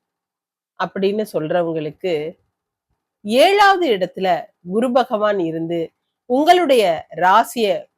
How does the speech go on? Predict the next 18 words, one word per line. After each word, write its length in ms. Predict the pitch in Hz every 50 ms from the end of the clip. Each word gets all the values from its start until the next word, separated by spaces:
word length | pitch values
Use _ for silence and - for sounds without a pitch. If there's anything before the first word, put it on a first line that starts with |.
| -
பார்த்துக்கிட்டு 500 | 180 180 180 - - 180 214 175 - 202
இருக்கிறவங்க 720 | 190 175 160 147 - 175 160 156 156 156 151 160 160 151 - - _ _ _ _ _ _ _ _
கடன் 420 | _ - 240 240 247 285 339 359 339
படதாங்க 540 | 254 220 202 196 196 185 180 180 185 214 220
நேர்ந்திருக்கும். 760 | 202 170 160 156 156 151 156 151 147 _ 156 147 147 160 _ _ _ _ _ _
ஏன்னா 320 | 170 175 170 170 175 185 185 170 151 - _ _ _ _ _ _
உங்களுடைய 840 | 226 254 311 339 392 370 330 254 196 190 175 165 156 156 151 151 - _ _ _ _ _ _ _ _ -
ராசிக்கு 720 | 190 208 214 240 294 370 - - 277 208 - _ 202 185 170 160 - - _ _ _ _
ஆறாவது 720 | 190 196 220 240 269 285 285 285 269 269 262 262 233 254
இடத்து 480 | 233 190 170 170 165 - - 175 160 160 - -
அதிபதியான 720 | 180 180 190 190 190 190 180 180 185 175 175 175 180 160
குரு 180 | 151 156 160 160
பகவான் 560 | 160 165 160 160 156 151 165 165 156 151 - _ _ _ _ _ _ _ _ _ _ _ _ _
ஏழாவது 600 | 214 220 240 254 269 277 285 277 269 269 247 262
இடத்துல 360 | 247 196 165 175 170 - 175 170
இருந்து 320 | 165 160 165 170 180 175
ராசியை 500 | 156 165 170 180 202 - - 214 196 170 - _
பார்க்கிறது 640 | 139 135 139 - - _ 165 147 143 143 156 170